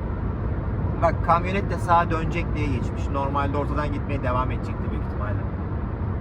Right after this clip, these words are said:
Neyse son anda geçenler de çok var. Adam son ana kadar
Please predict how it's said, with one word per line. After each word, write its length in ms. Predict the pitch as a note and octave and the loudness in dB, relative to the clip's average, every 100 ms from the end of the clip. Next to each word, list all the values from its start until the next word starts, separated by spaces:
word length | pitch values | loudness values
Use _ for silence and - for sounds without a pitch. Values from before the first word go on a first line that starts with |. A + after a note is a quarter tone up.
| - - - - G3+ | -2 -2 -2 -2 0
Neyse 300 | A3+ G#3 F3+ | -2 0 0
son 260 | - G#3+ | 2 6
anda 260 | A#3 A3+ A3+ | 6 6 2
geçenler 540 | G#3+ A3 G#3+ G#3+ A3 | 0 2 0 4 4
de 120 | G#3+ | 2
çok 260 | G3 F#3+ - | 0 0 0
var. 80 | - - - | -2 -2 0
Adam 300 | G3 A3 A#2+ | 2 4 4
son 220 | - B3 - | 2 2 4
ana 320 | A#3 F#3 D#3+ | 4 2 0
kadar 240 | D#3 G3+ | 2 0